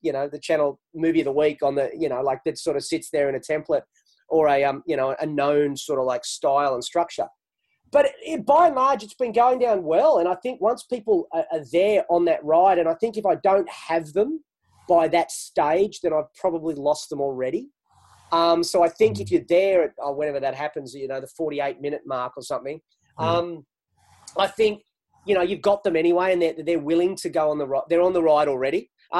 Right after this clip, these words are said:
Speaker 1: other people might go, uh, you know, who, who haven't kept up or haven't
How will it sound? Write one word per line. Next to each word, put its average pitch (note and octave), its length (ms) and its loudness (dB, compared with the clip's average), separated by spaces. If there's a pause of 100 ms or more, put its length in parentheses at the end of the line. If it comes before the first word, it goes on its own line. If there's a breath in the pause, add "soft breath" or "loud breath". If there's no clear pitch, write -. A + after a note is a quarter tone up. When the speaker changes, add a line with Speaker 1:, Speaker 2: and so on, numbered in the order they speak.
Speaker 1:
other E3+ 100 0
people F#3 220 0
might D#3+ 200 -2
go, D3 200 0 (100)
uh, D3+ 100 -6
you D#3+ 100 -4
know, D3 300 -4 (220)
who, D#3 420 -12
who D#3 80 -4
haven't D#3 260 -4
kept - 260 -8
up C#3+ 240 -4
or C#3+ 180 -2
haven't D#3 320 -4